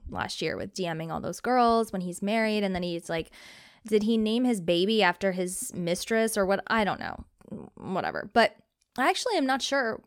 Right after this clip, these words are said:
when Lindsay and Adam were rumored to be hooking up. I don't remember seeing that in any of my research. So this was one of the names on the list that was kind of like, "Oh, like, when did that happen? What was that?"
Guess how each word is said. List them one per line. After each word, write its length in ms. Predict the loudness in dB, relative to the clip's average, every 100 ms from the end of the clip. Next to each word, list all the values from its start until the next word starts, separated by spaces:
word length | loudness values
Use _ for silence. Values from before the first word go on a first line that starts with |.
| -4
when 440 | -2 0 -2 -4 -6
Lindsay 640 | -4 -2 -2 0 0 0 -2
and 240 | -2 -2
Adam 460 | -2 -2 -2 -4 -8
were 240 | -6 -2 -2
rumored 380 | 0 0 0 0
to 80 | -2
be 120 | -2
hooking 340 | -2 -4 -6
up. 260 | -2 -2 -2 -4
I 140 | -4
don't 220 | -4 -6
remember 380 | -4 -4 -4 -4
seeing 340 | -4 -4 -4
that 240 | -2 -4 -4
in 140 | -6
any 240 | -4 -2 -2
of 160 | -4
my 140 | -4 -4
research. 580 | -2 -2 -2 -4 -4 -12 -20 -20
So 200 | 0 4
this 220 | 4 2 0
was 120 | -2
one 160 | 0
of 120 | 0 0
the 60 |
names 260 | 0 0 0
on 120 | -2
the 80 | 0
list 220 | 0 0
that 100 | -2
was 100 | -4
kind 200 | -4 -2
of 60 | -2
like, 160 | -2 2
"Oh, 360 | 2 0 -6 0
like, 180 | 2 2
when 140 | 0
did 100 | 0
that 160 | 0 -2
happen? 400 | -4 -4 -6 -4
What 140 | -2
was 140 | -2 0
that?" 280 | 2 2